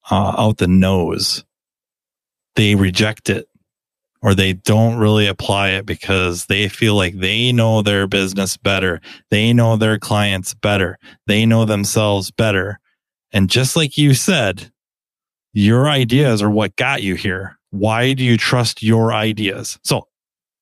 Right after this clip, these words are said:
back on track. That's, I just wanted to toss that out there. When you said that in the vehicle, um, on our, uh, drive to breakfast this morning, that it exploded in my head. Like, <laughs> yeah,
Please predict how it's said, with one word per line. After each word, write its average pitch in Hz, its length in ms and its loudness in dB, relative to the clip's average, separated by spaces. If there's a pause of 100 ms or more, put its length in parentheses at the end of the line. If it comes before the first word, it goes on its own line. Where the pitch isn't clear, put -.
(160)
back 110 240 -2
on 98 120 -2
track. 87 400 -4
That's, 107 200 0
I 135 300 0
just 139 160 -2
wanted 151 220 2
to 147 60 0
toss 131 160 0
that 123 120 0
out 110 140 -2
there. 104 120 0
When 107 120 2
you 165 140 2
said 202 280 -2
that 170 140 0
in 151 100 4
the 131 80 2
vehicle, 131 580 0 (720)
um, 104 580 -2 (120)
on 113 160 0
our, 107 320 0 (180)
uh, 117 260 -10 (120)
drive 113 320 0
to 113 80 -4
breakfast 110 420 -2
this 101 160 -4
morning, 107 340 2
that 107 180 -2
it 110 100 -12 (380)
exploded 123 720 -2
in 107 100 0
my 104 120 0
head. 95 280 -4
Like, 92 220 -4 (380)
<laughs> 117 100 -2 (1200)
yeah, 107 280 0